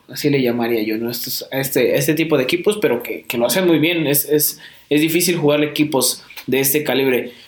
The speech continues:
Pero bueno, pues déjenos también su, su pronóstico, sus comentarios.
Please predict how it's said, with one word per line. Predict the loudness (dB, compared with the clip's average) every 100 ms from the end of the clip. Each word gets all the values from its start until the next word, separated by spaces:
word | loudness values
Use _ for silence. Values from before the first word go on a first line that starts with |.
| -4
Pero | 0 2
bueno, | 2 2
pues | 2
déjenos | 2 2 2
también | 2 2 2 2
su, | 4 4 6 4
su | 4
pronóstico, | 4 4 4 2 2 2 4 4
sus | 4 0
comentarios. | 2 2 2 0 2 2 2 2 -2